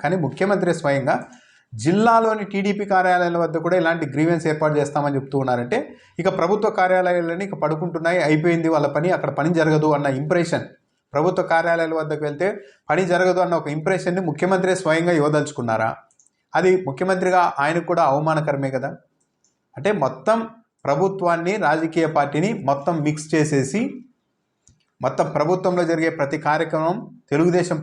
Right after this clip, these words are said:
పార్టీ కార్యక్రమంలా చేసి తెలుగుదేశం పార్టీకి రాజకీయంగా లబ్ధి చేకూర్చుకోవడం తప్పించి మరేదైనా మంచి ఉద్దేశం ఇందులో కనిపిస్తూ ఉందా?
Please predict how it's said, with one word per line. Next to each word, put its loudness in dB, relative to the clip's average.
పార్టీ 2
కార్యక్రమంలా -2
చేసి -6
తెలుగుదేశం 0
పార్టీకి 0
రాజకీయంగా -2
లబ్ధి -2
చేకూర్చుకోవడం -2
తప్పించి -4
మరేదైనా 2
మంచి 0
ఉద్దేశం -2
ఇందులో -2
కనిపిస్తూ -6
ఉందా? -4